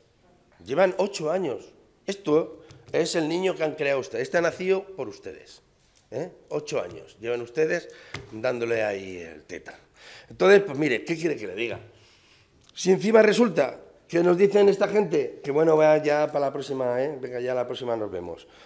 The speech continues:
Bueno, pues, y pelillos a la mar, esto no pasa nada. Pues no, pelillos a la mar no. Piden ustedes responsabilidades al equipo de gobierno que está mandando durante ocho años, que ha sido el equipo socialista.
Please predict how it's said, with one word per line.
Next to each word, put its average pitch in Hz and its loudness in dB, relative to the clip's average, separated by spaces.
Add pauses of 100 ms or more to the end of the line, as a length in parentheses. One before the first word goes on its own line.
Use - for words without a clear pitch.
(120)
Bueno, 113 2
pues, 123 -6
y 151 -4
pelillos 151 2
a 98 -8
la 85 -10
mar, 90 -12
esto 113 -8
no 95 -6
pasa 73 -14
nada. 73 -18 (240)
Pues 117 -4
no, 131 4
pelillos 175 2
a 180 2
la 170 2
mar 175 2
no. 95 -8 (520)
Piden 214 10
ustedes 208 8
responsabilidades 175 6 (240)
al 156 8
equipo 196 10
de 208 12
gobierno 196 10
que 202 4
está 170 4
mandando 170 8
durante 135 4
ocho 131 2
años, - -16 (480)
que 175 6
ha 208 6
sido 220 6
el 143 6
equipo 170 2
socialista. 110 -4